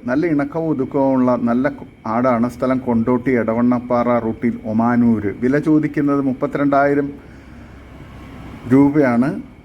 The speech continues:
ആവശ്യക്കാർ താഴെ കാണുന്ന നമ്പറിൽ ബന്ധപ്പെടുക. സ്ഥലം കൊണ്ടോട്ടി. ഈ വീഡിയോയിൽ കാണുന്ന അസീൽ ഇനത്തിൽപ്പെട്ട നാല് കോഴിക്കുഞ്ഞുങ്ങൾ വിൽപ്പനയ്ക്ക്. ഇതിന് വില ചോദിക്കുന്നത് per piece-ിന് ഇരുന്നൂറ്റി അൻപത് രൂപയാണ്. ഇരുപത്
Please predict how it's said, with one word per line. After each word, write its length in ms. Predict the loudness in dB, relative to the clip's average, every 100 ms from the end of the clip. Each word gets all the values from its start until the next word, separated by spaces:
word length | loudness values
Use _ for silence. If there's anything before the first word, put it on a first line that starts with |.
| -2
ആവശ്യക്കാർ 520 | -2 0 0 0 2
താഴെ 280 | 0 0 0
കാണുന്ന 360 | 0 0 2
നമ്പറിൽ 360 | 2 2 2 0
ബന്ധപ്പെടുക. 600 | 0 -2 -2 -2 -2 -2
സ്ഥലം 440 | -4 -4 -2 -2 -4 -10 -4
കൊണ്ടോട്ടി. 480 | 0 2 0 -2 -12 -16 -20 -20 -20 -20 _ _ _ _ _ _ _ _ _ _ _ -20 -20 -16 -16 -14 -8 0
ഈ 100 | 0
വീഡിയോയിൽ 440 | 2 -2 -2 -4 -2
കാണുന്ന 280 | 0 2 2
അസീൽ 680 | 0 -6 -6 -8 -8 -6
ഇനത്തിൽപ്പെട്ട 540 | -4 -4 -6 -6 -6 -2
നാല് 400 | 0 2 2 0
കോഴിക്കുഞ്ഞുങ്ങൾ 760 | 2 2 2 2 2 2 0
വിൽപ്പനയ്ക്ക്. 480 | -2 -2 -2 -2 -2
ഇതിന് 380 | -2 0 2 2
വില 180 | 2 0
ചോദിക്കുന്നത് 760 | 0 0 0 0 2 2 0 -2 -8 -12 -12 -14 -16 -16 -16 -2
per 120 | 0 0
piece-ിന് 500 | 2 2 4 2 2
ഇരുന്നൂറ്റി 500 | 2 2 0 0 -2
അൻപത് 480 | 0 0 0 -2 -2
രൂപയാണ്. 460 | -2 -2 -2 -2
ഇരുപത് 440 | 0 2 2 2